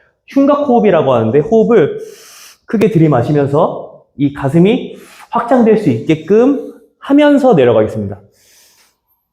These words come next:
들이마시면서 내려가는 거예요. 그리고 올라올 때 오히려 호흡을 내쉬면서 복부 수축 가주시면 됩니다. 다시 들이마시면서 흉곽 확장.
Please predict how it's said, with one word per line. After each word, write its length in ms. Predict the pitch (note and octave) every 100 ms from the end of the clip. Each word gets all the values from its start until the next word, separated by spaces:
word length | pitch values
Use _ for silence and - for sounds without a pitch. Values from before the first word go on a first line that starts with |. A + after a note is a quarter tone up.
| _ _ _ _
들이마시면서 680 | - E3+ C#3 F#2+ F#3+ G#3 D#3
내려가는 360 | A#2+ A2+ G#2+ G#2
거예요. 380 | G2+ G2+ - - _ _ _
그리고 300 | - C3+ C#3
올라올 360 | C#3+ D3 F#3+ F#3
때 60 |
오히려 420 | C3+ C3+ D#3+ G3 G#3+
호흡을 580 | G#3+ A#3+ A3+ C4+ C4 - - - - - - - - - - - - - - - -
내쉬면서 400 | D3 F3 E3 -
복부 160 | - C#3+
수축 320 | - - - _ _ _ -
가주시면 420 | A2+ G#2+ A2+ G2
됩니다. 320 | G2 G#2 D3+
다시 600 | A#2 A2 G#3 - - - _ - - - - - - - _ _ _ _ -
들이마시면서 800 | E3 D3+ C3 E3 E3 D#3 F3+ F#3+
흉곽 380 | - G3 G3+
확장. 460 | - - - G#2